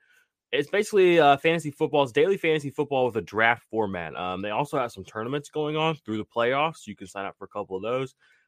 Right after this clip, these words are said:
Uh, go in there, click on there, and join with us. Uh, there's a link down in the description. We would appreciate you guys being there with us. We're gonna be doing a lot of content around the platform Underdog,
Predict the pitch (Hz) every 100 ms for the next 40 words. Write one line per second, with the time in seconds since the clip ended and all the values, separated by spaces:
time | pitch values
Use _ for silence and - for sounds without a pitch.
0 | _ 101 98 117 139 160 160 165 165 -
1 | 143 147 147 156 156 120 135 139 127 147
2 | 151 127 120 113 110 123 123 117 107 -
3 | 156 - 151 131 107 98 131 127 123 117
4 | 110 113 101 117 113 110 110 110 - 117
5 | 131 120 120 107 95 101 98 - 104 104
6 | 104 92 85 95 92 90 85 104 92 -
7 | 92 92 95 90 90 90 87